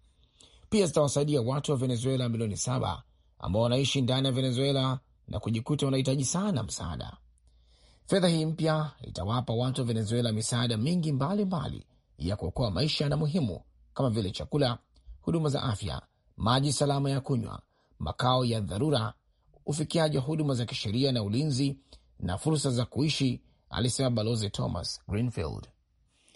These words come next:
Ufadhili huo utatoa ulinzi kwa vikundi vilivyo hatarini pamoja na wanawake, vijana, wapenzi wa jinsia moja na watu wa kiasili wa Marekani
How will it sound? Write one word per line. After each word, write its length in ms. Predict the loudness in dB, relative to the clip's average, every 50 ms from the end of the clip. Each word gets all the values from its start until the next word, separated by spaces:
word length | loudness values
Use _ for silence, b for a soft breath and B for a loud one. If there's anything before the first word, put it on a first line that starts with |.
| B B B B B B B
Ufadhili 340 | 2 2 4 4 4 4
huo 380 | 4 4 4 4 4 4 2 -2
utatoa 300 | -6 -8 -8 -6 -4 -2
ulinzi 380 | -2 0 0 0 0 0 0 0
kwa 120 | -2 -2
vikundi 420 | -2 -2 -2 -2 0 0 2 0 0
vilivyo 320 | 2 2 0 2 2 2
hatarini 560 | 0 0 0 0 0 0 0 0 0 -2 -4 b b b b b b _
pamoja 340 | -4 -2 0 2 2 2 2
na 80 | 2
wanawake, 460 | 0 0 0 0 0 -2 -2 -2 -2
vijana, 520 | -2 -2 0 0 0 0 -2 -2 -6 -8 -10 -14 _ _ _ _ _ -14
wapenzi 440 | -12 -4 -2 0 0 2 2 0
wa 60 | 0 0
jinsia 440 | 0 -2 -2 -4 -6 -8 -8 -6
moja 420 | -4 -2 -2 0 0 0 -2 -2 -4 -8 _ _ _ _ _ _
na 100 | -8 -4 -2
watu 340 | 0 0 0 0 0 -2 -2
wa 60 | -2
kiasili 460 | 0 0 0 0 0 0 0 0 0
wa 60 | 0
Marekani 680 | 0 0 -2 -2 -2 -2 -2 0 0 0 -2 -2 -6